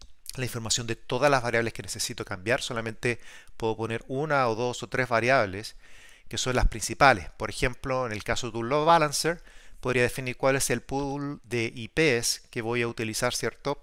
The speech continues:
Para poder, eh, proveer de balanceamiento a cualquiera de las aplicaciones en Kubernetes.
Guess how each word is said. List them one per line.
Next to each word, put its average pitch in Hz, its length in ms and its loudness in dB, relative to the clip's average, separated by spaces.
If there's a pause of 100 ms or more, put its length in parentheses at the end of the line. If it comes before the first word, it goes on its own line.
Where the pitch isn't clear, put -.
(140)
Para 123 360 6
poder, 120 460 0 (220)
eh, 107 380 0 (460)
proveer 131 600 4
de 120 320 0 (480)
balanceamiento 113 640 -2
a 117 60 4
cualquiera 117 320 -2
de 113 140 -2
las 110 80 2
aplicaciones 98 520 -8
en 104 80 -12
Kubernetes. 110 720 -8